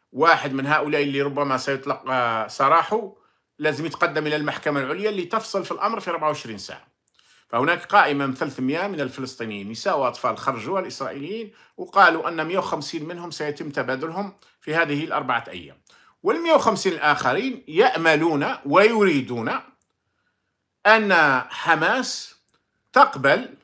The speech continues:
بأن تطلق خمسين رهينة أخرى، ويتم يديروا ديبليكاتها لهذا الشكل، بمعنى أنه تمديد أربع أيام ولا خمس أيام أخرى،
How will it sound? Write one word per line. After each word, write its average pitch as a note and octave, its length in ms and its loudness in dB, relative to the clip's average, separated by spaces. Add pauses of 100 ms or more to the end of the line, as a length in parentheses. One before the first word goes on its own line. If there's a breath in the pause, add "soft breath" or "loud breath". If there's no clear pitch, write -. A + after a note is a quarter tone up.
(480)
بأن D#3+ 240 4
تطلق F3 320 -4
خمسين C4 600 -2
رهينة G3 500 4
أخرى، D3+ 440 -2 (2500)
ويتم G3 840 4 (500)
يديروا F#3 260 2
ديبليكاتها G3+ 760 -2
لهذا D3+ 360 -2
الشكل، A#2+ 600 -6 (120)
بمعنى D#3+ 480 2
أنه D#3+ 360 -6 (440 soft breath)
تمديد F3+ 680 0 (920)
أربع D#3 180 4
أيام E3 280 4
ولا C#3+ 100 2
خمس C#3+ 260 -4
أيام D3 280 -2
أخرى، A3 540 0